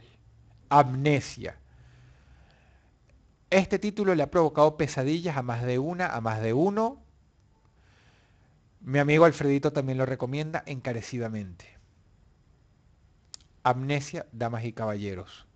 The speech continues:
Palabras mayores, ni más ni menos. Fatal Frame.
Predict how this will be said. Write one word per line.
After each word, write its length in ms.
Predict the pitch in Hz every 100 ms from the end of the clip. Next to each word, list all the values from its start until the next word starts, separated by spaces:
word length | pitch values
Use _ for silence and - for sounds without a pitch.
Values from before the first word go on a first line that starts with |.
| _ _ _ _ _ _ _ _ _ - _ _ _ _ _ _ -
Palabras 580 | 123 139 160 170 - -
mayores, 840 | 131 123 107 104 87 - - - _ -
ni 180 | 123 123
más 160 | 113
ni 80 | 113
menos. 480 | 104 92 92 - - _ _ _ - - - - - -
Fatal 440 | - 262 285 254
Frame. 640 | - 247 247 170 117 101